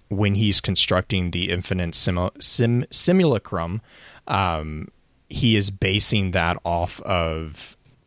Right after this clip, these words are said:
the concept of simulation seeds and Vex architecture to create a miniature pocket forest,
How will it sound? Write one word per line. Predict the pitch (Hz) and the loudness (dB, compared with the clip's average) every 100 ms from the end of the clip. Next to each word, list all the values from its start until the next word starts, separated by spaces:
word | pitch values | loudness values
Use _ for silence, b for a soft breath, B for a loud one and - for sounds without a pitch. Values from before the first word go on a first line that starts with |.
| _ | _
the | 104 101 95 | -4 -2 -2
concept | - - 98 95 92 92 - | -2 -4 -2 0 0 -2 -2
of | - | 0
simulation | - 92 82 87 90 | 0 0 0 0 0
seeds | - 98 90 87 - | 0 0 0 -2 -2
and | - 95 85 82 - - | -2 -4 -4 -6 -8 -10
Vex | 95 95 82 - | -4 -2 0 -2
architecture | 85 - - 98 - 95 | -2 -4 -2 -2 0 -2
to | - 101 85 80 78 - | -2 -2 -2 -6 -10 -12
create | - 101 92 90 95 101 - | -4 -2 -2 -2 -4 -4 -4
a | 95 _ | -6 _
miniature | 104 92 98 101 - 110 120 120 - | -4 -2 0 0 0 2 0 -2 -6
pocket | - 87 - - | -6 -4 -4 -4
forest, | - 147 85 - - | -2 -2 0 -2 -4